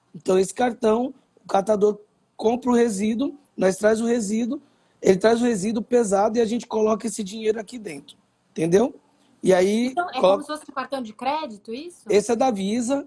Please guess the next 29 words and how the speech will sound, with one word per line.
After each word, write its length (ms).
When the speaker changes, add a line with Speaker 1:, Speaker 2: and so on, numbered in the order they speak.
Speaker 1:
ele 280
é 180
bancarizado, 840
que 160
nós 220
temos 180
um 80
número 300
muito 240
grande 340
de 60
catadores 500
que 100
não 120
é 40
bancarizado, 720
por 160
problema 460
besta, 560
que 240
é 200
falta 400
de 80
comprovante 580
de 140
renda, 420
Speaker 2:
Hum. 160
Speaker 1:
que, 240
ou, 440